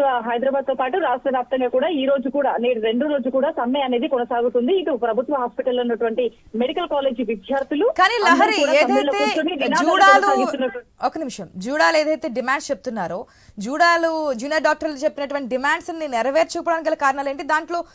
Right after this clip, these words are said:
Speaker 2: క్లిష్టంగా ఉన్నటువంటి డిమాండ్స్ ఏ విధంగా ఉన్నాయి? అంటే నిన్న మినిస్టర్ వచ్చారు, మాట్లాడారు, అయినా సరే ఇంకా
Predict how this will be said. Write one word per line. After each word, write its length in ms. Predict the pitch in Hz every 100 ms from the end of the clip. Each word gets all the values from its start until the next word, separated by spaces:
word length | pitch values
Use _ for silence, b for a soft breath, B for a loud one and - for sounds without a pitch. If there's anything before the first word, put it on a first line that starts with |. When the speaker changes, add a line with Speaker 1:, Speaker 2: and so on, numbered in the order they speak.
| b -
Speaker 2:
క్లిష్టంగా 380 | 311 480 480 453
ఉన్నటువంటి 680 | 392 370 339 330 302 269 - 214
డిమాండ్స్ 360 | 302 349 339
ఏ 60 | 302
విధంగా 380 | 294 285 277 240
ఉన్నాయి? 240 | 214 220
అంటే 260 | 233 302 285 b -
నిన్న 140 | 220
మినిస్టర్ 420 | 226 226 285 339 330
వచ్చారు, 320 | 320 294 311
మాట్లాడారు, 600 | 247 240 302 294 277 277
అయినా 300 | 247 277 294
సరే 200 | 320 311
ఇంకా 420 | 262 311 302